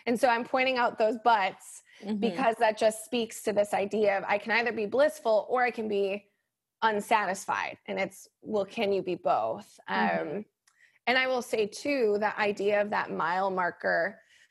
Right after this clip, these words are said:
Speaker 1: I always tell people, like, life is this big, giant hike. And if you were hiking,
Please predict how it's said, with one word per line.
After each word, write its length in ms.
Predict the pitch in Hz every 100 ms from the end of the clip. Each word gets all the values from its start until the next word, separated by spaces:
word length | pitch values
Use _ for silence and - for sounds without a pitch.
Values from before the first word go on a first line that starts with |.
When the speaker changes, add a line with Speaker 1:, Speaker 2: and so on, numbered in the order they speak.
| _ _ _ _ - - _ _ _
Speaker 1:
I 160 | 247 254
always 340 | 277 302 277
tell 180 | - 262
people, 720 | - 233 220 220 208 202 -
like, 180 | - 208
life 560 | 208 202 208 254 294 302
is 160 | 269
this 200 | 247 247
big, 440 | 233 - 190 202 220
giant 440 | 208 190 180 -
hike. 540 | - - 123 110 - - -
And 140 | 226
if 160 | 240 233
you 180 | 247
were 200 | 277 294
hiking, 840 | 285 254 226 226 262 247 247 247